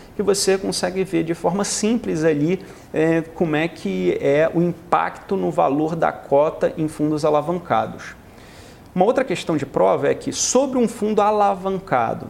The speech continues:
né, assinale a alternativa correta. A resposta correta é a letra D de dado. Existe a possibilidade de ter perdas superiores ao patrimônio líquido do fundo.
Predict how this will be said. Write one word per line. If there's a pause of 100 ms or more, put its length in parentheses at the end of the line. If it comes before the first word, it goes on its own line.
né,
assinale
a
alternativa
correta.
A
resposta
correta
é
a
letra
D
de
dado.
Existe
a
possibilidade
de
ter (120)
perdas
superiores
ao
patrimônio
líquido
do
fundo.